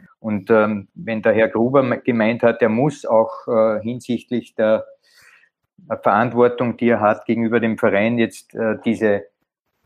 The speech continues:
äh, Einsprüche erheben, zum einen vor das, äh, jetzige Protestkomitee und unter Umständen dann auch vor das ständig neutrale Schiedsgericht mit dem Hinweis, dass er ja dazu verpflichtet wäre, aufgrund der gesetzlichen Bestimmungen. Ähm,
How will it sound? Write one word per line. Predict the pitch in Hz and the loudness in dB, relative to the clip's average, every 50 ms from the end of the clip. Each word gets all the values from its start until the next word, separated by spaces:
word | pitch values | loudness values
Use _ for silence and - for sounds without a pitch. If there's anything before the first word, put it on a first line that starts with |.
| _ _ _ _ _ _ _ _ - | _ _ _ _ _ _ _ _ -10
äh, | 104 101 98 98 95 95 92 - _ _ _ _ _ _ _ _ _ _ _ _ _ _ - - - - | -8 -6 -6 -6 -6 -10 -12 -18 _ _ _ _ _ _ _ _ _ _ _ _ _ _ -20 -20 -18 -10
Einsprüche | - 135 139 160 160 - - - 123 107 - 117 117 | -4 0 0 0 0 0 2 2 2 2 2 2 2
erheben, | 113 104 98 107 117 113 135 135 120 - - | 2 2 2 2 2 0 0 -4 -6 -8 -6
zum | - 120 110 | -4 -2 0
einen | 104 107 110 117 120 113 | 0 0 0 0 -2 -4
vor | 110 - 113 113 | -2 -2 -2 0
das, | 113 117 113 110 - - - - | 2 2 0 0 -2 -4 -6 -4
äh, | 113 107 | -2 0
jetzige | 104 104 107 110 107 - 117 107 - 117 | 0 2 0 0 -2 -2 -4 -4 -4 -4
Protestkomitee | - 107 101 - 127 139 135 139 - - 135 131 120 117 - 120 120 113 | -4 -4 -2 0 0 0 0 -2 -2 -4 -2 -2 0 0 2 2 2 2
und | 113 110 - - | 0 -4 -10 -12
unter | - 127 120 - - 117 | -12 -12 -6 -4 -4 -4
Umständen | 117 131 120 - - 123 120 117 117 107 | -2 -4 -8 -6 -4 -4 -2 -2 -2 -2
dann | - 113 110 110 | -2 -2 -2 -2
auch | 104 107 107 104 - - | -2 -2 -2 -2 -4 -6
vor | - - 110 104 | -6 -4 -4 -2
das | 110 104 104 | -2 -4 -6
ständig | - - 113 110 110 113 - | -6 -4 -4 -2 -2 -2 -2
neutrale | 110 110 104 95 - 104 98 104 107 104 | -2 -4 -2 0 2 2 2 2 0 0
Schiedsgericht | - 135 139 - - - 135 127 123 123 - 117 | 0 -2 -2 -2 0 2 2 2 2 0 0 -2
mit | 110 - - | -2 0 0
dem | 113 107 | 0 0
Hinweis, | 107 117 131 131 123 123 113 113 - | 0 0 2 2 2 2 0 0 2
dass | - 110 110 - - | 2 2 2 2 2
er | 117 | 2
ja | 113 110 107 | 2 2 2
dazu | - 117 110 - - 113 104 | 2 0 0 -2 -2 -6 -4
verpflichtet | - 110 - - - 131 156 143 - - 139 123 - | -2 -4 -4 -2 0 0 0 0 -2 -6 -6 -2 2
wäre, | 127 120 120 123 139 147 139 - - - - - - - - - _ | 4 4 4 4 4 2 0 -2 -10 -20 -20 -20 -20 -20 -20 -14 _
aufgrund | - 113 - - - - 113 120 120 - | -6 -6 -6 -4 -2 -2 -2 0 0 -2
der | - 110 | -2 -2
gesetzlichen | - 117 113 - 120 113 113 - 120 110 107 110 110 104 | 0 0 0 0 0 -2 -2 -2 -4 -4 -4 -4 -4 -4
Bestimmungen. | 113 107 - - 123 120 127 127 123 117 117 110 - _ _ _ _ _ _ _ _ _ _ | -4 -4 -2 -2 -2 -2 -2 -2 -4 -4 -4 -6 -10 _ _ _ _ _ _ _ _ _ _
Ähm, | - 104 101 101 104 104 101 95 - | 0 2 2 2 2 0 -4 -6 -10